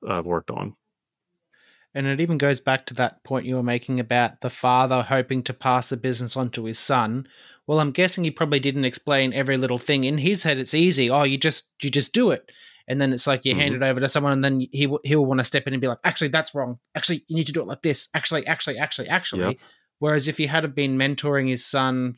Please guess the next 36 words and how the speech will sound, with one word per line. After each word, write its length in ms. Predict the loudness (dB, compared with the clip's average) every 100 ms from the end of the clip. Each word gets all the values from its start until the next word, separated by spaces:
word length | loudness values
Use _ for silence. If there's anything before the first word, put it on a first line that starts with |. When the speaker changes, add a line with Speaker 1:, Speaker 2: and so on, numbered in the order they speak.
| _
Speaker 2:
throughout 440 | -2 2 2 0 -4
the 140 | -4
period 480 | -4 -2 2 2 2
of 80 | 0
a 60 |
few 180 | -2 -2
years, 460 | 0 2 4 2 0
that's 340 | 0 -2 -4 _ -2
the 140 | 2
only 120 | 4
way 180 | 4 2
you 80 | 2
can 140 | 0
really 220 | 0 0
get 200 | 0 0
it 80 | 2
is 140 | 0 -2
by 260 | 0 0
that 320 | 0 -2 -2
slow 460 | -4 -2 0 0 0
training, 540 | -2 -6 -4 -2 -4
isn't 200 | -4 -4
it? 120 | -6 -10 _ _ _ _ _ _ _ _ _ _ _
Speaker 1:
Yeah. 260 | -2 -2 -2 -8 _
And 160 | -2 0
that's, 380 | 0 0 -4 -6 _ _ _ _
there's 400 | -2 0 0 0
a, 240 | 0 0 0
a 140 | -2
saying 560 | 0 2 2 4 2 -2 _ _ -8
that 600 | 0 2 2 0 -2 -10 _ _ _ _ _ _ _
the 80 | -8
first 320 | 0 0 2
generation 440 | 0 2 0 -2 0
builds 240 | 0 0
it, 160 | -2